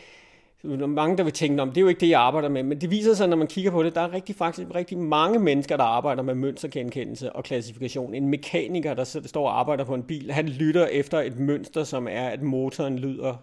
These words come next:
underligt. Og så klassificerer han det, så siger han, "Nå, men det er karburatoren, den er galt med," og så reparerer han karburatoren.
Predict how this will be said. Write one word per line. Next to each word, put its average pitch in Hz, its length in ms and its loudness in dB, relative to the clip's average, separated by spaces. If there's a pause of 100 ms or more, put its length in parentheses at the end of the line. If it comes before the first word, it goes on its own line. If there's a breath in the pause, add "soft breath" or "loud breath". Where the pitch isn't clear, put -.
underligt. 131 440 -2 (580 loud breath)
Og - 120 0
så 180 120 2
klassificerer 165 840 2
han 156 120 4
det, 139 80 -2
så 127 80 -10
siger 147 140 2
han, 143 100 2
"Nå, 143 220 4
men 151 160 2
det 165 340 4
er 135 200 6
karburatoren, 131 840 2
den 123 180 -6
er 117 60 -6
galt 185 280 -4
med," 175 220 0
og 139 140 -2
så 165 100 2
reparerer 131 420 0
han 131 120 -8
karburatoren. 120 600 -10